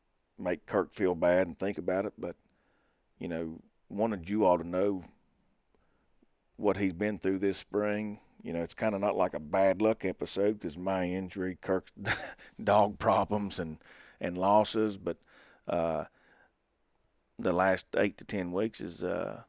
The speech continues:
we've then been through some trials and tribulations with, uh,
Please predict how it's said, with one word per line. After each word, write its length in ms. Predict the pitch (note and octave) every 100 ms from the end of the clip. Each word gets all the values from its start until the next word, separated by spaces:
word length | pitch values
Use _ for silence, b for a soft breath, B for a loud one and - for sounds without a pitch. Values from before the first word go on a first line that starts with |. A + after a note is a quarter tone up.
| _ _ _ _ _ _ _ _ _ _ _ _ _ -
we've 240 | F#2+ F#2
then 300 | G#2+ G2+ F#2 -
been 220 | G2+ F#2
through 260 | - A2 A#2
some 180 | F#2+
trials 340 | E2 F#2+ F2 E2
and 100 | E2
tribulations 760 | F#2+ E2 E2+ F2+ A2 E2+ D#2
with, 280 | E2 D2+ -
uh, 280 | D#2 C#2+